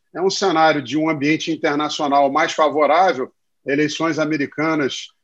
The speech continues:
trouxeram aí, é, o Biden, né, com um sinal de moderação, é, na política internacional, distensão nas relações com a China, um ambiente mais pró-business,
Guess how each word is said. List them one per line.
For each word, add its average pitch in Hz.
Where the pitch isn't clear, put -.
trouxeram 151
aí, 139
é, 127
o 131
Biden, 139
né, 147
com 151
um 151
sinal 151
de 139
moderação, 151
é, 135
na 143
política 147
internacional, 139
distensão 151
nas 143
relações 143
com -
a 110
China, 165
um 151
ambiente 156
mais 156
pró-business, 143